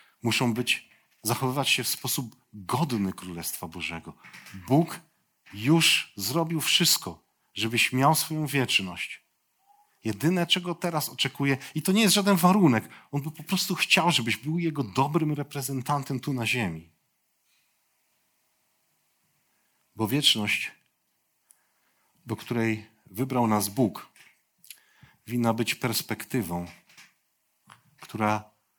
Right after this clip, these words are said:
kieruje naszymi wyborami w doczesności. To przez tę wieczność, okulary tej wieczności powinniśmy postrzegać wszystkie nasze decyzje, które podejmujemy tutaj.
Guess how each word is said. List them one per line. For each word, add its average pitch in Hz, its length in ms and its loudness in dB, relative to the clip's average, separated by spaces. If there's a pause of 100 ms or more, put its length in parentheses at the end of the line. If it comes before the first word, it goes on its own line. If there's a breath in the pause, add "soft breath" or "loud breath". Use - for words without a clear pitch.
(220)
kieruje 113 520 -2
naszymi 113 500 -2
wyborami 104 520 -4
w 95 60 -12
doczesności. - 960 -6 (1800)
To 113 100 -6
przez - 560 0 (840)
tę 147 280 0
wieczność, 113 640 -4
okulary 123 480 0
tej 143 280 -2
wieczności 123 840 -2 (200 loud breath)
powinniśmy 123 600 0
postrzegać 123 720 -2 (280 soft breath)
wszystkie - 480 0
nasze 117 260 0
decyzje, 117 520 -2
które 113 220 -4
podejmujemy 110 600 0
tutaj. 90 480 -4